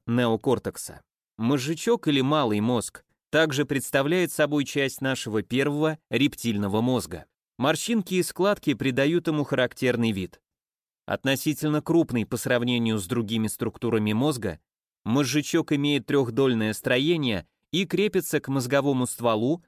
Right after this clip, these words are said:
располагаясь под самой задней областью неокортекса. Недавняя функциональная сцинтиграфия показала, что мозжечок является самой активной частью мозга.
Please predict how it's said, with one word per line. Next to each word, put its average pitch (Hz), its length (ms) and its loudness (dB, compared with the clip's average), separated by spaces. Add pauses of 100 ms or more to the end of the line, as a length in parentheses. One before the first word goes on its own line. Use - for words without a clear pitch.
(260)
располагаясь 151 760 0
под 147 180 0
самой 147 320 0
задней 139 440 0
областью 151 760 0
неокортекса. 120 1080 -2 (540)
Недавняя 170 580 2
функциональная 156 880 0
сцинтиграфия 139 1120 -2
показала, 156 540 0
что - 180 -4
мозжечок 147 540 -2
является 151 560 0
самой 139 420 0
активной 156 460 0
частью 123 400 -2
мозга. 90 420 -2